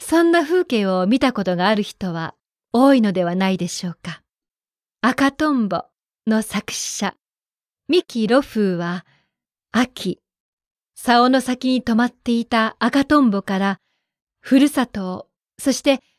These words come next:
幼少期の経験や目にした光景などを思い出して詩にしました。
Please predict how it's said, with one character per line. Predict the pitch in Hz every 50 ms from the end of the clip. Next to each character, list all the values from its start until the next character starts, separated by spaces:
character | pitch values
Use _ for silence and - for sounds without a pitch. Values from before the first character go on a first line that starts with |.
| _ _ _ _
幼 | - 269 320 349 330
少 | 339 - 359 349 349
期 | - 240
の | 208 196 185
経 | - - 240 254 262
験 | 254 - 269 262 254 247
や | 240 233 233 226 226 - -
目 | 226 247 320 359
に | 339 269 226
し | - -
た | - 202 185
光 | - - 233 233 220
景 | - 254 233 226
な | 240 247
ど | 233 220 196 185 175
を | 165 - _ _ _ _ -
思 | - 220 226 262 277
い | 285
出 | 269 277
し | 262 -
て | - 196 185 165 _ - _ _ -
詩 | - - - 208
に | 214 214
し | - - - 208
ま | 190 196
し | 190 - -
た。 | - - -